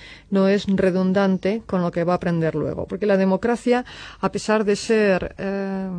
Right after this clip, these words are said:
digamos, un tema transversal, un tema presente después a lo largo de toda la carrera, sin embargo, como digo, no hay una asignatura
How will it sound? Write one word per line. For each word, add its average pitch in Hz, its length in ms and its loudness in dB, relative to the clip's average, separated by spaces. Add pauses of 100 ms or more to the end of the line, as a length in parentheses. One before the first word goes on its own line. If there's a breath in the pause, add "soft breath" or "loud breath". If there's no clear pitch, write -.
(1200 soft breath)
digamos, 185 280 -4
un 185 60 0
tema 190 200 2
transversal, 180 760 0
un 180 120 -2
tema 202 240 2
presente 190 720 0
después 190 720 0
a 185 80 -2
lo 170 80 0
largo 190 180 2
de 190 60 2
toda 202 180 2
la 214 120 2
carrera, 214 340 0
sin 208 140 -2
embargo, 190 340 0
como 180 180 0
digo, 202 180 2
no 196 280 4
hay 214 180 4
una 175 320 0
asignatura 170 680 0